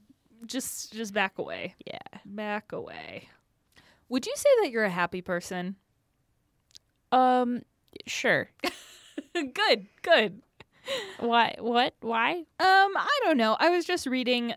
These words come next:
Speaker 1: about happiness today and thinking about, uh, how are we going to program robots with happiness because, you know, a happy robot is, uh, I hope, a good robot. Um, you know, I can't imagine Fabio was that happy.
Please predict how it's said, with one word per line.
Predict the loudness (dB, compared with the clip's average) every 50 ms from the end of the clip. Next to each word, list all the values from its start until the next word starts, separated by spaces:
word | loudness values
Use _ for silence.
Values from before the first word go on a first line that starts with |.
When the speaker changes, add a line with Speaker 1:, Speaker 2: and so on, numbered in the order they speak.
| _ 0
Speaker 1:
about | 2 2 4 4 4 4 4 2 0 -4
happiness | -8 -8 -4 -4 -4 -4 -4 -4 -4 -2 -4 -4 -6
today | -6 -2 0 0 0 0
and | -2 -4 -4
thinking | -4 -4 -4 -4 -4 -4 -4
about, | -2 0 0 0 2 2 0 -2 -4 _ _ -8
uh, | -2 -2 0 0 2 0 0 -2
how | -2 0 2 2 4 4
are | 2 2 0
we | -2 -4
going | -4 -4 -6 -6 -6
to | -4 -4 -6
program | -6 -6 -10 -8 -4 -2 -2 -2 -2 -2 -4 -2 -2 -2 -4 -6 -8 -12 -14 -16 _ -20 -20 -20 -20 -20 -20 -20 -20 _ _ _ _ _ _ _ _ 0
robots | 4 4 4 4 4 2 0 0 -2 0
with | 4 4 4 4
happiness | 2 -8 -4 -2 -2 -2 -2 -2 -4 -2 -2 -2 -2 -2 -2 -4 -6 -6 -8 -10 -12 -12
because, | -12 -10 -6 -4 -4 -2 -2 -4 -6 -8 -6
you | -4 -2 0
know, | 2 2 2 0 -2 -4
a | -4
happy | -2 0 0 0 0 -2 -2
robot | 0 2 2 4 4 4 4 4 2 0 -2 -2
is, | 0 2 2 2 2 -2 -4 -10 -12 _ -12
uh, | -12
I | -10 -8 -6 -6 -6 -6 -6 -6 -6 -2
hope, | 0 2 0 0 _ -4 -4 2
a | 2 2 2 2
good | -2 -2 -2 0 2
robot. | 2 4 4 6 6 6 4 4 0 _ _ -4 -2
Um, | 0 2 2 0 0 -4 -6 -6 -8 -6 -4
you | -2 0
know, | 2 2 0 0 -2
I | -4 -4
can't | -2 -2 -2 0
imagine | 0 0 0 -2 -2 -4 -8
Fabio | -4 0 0 2 2 2 0 -2 -2
was | -4 -4
that | -4 -4 -4 -2
happy. | -2 -4 -4 -2 -2 -4 -4 -4